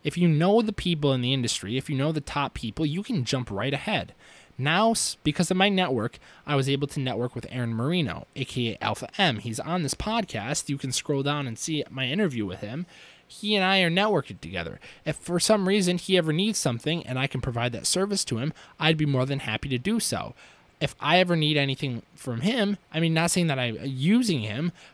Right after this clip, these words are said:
but I, I would more than happy to try to reach out to see if we can mentor and talk and, and try to exchange values.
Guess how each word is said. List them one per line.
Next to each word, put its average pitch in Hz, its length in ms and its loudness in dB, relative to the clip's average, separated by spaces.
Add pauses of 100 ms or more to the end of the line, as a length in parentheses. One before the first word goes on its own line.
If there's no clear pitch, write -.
but 151 100 4
I, 156 300 6
I 156 120 0
would 143 140 2
more 156 220 2
than 156 180 0
happy 147 540 2
to 139 160 -6
try 151 180 0
to 139 80 0
reach 131 240 0
out 160 220 0
to 165 80 -2
see - 160 0
if 143 120 0
we 143 80 -2
can 135 200 -4
mentor 131 360 -2
and 143 80 -2
talk 135 380 0
and, 117 160 -6
and 139 100 -2
try 143 180 0
to 123 200 -2
exchange 123 480 -2
values. 156 540 2